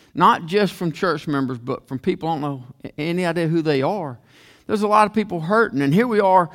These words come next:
the, the Christmas season i-, is coming, inflation is what it is, prices of everything is going up, there's shortages on things,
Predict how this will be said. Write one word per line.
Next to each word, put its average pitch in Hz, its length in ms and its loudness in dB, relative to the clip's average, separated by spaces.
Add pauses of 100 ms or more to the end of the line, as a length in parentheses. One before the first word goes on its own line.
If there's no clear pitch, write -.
(160)
the, 175 140 2
the 170 120 -4
Christmas 208 520 2
season 202 560 0
i-, - 20 -4
is 143 320 -2
coming, 190 480 0
inflation 175 800 0
is 160 220 -4
what 175 180 0
it 165 140 -2
is, 175 320 0 (340)
prices 180 480 2
of 143 140 0
everything 180 520 2
is 147 120 0
going 165 340 0
up, 175 300 4
there's 127 180 -2
shortages 165 560 -2
on 160 240 -2
things, 170 500 -2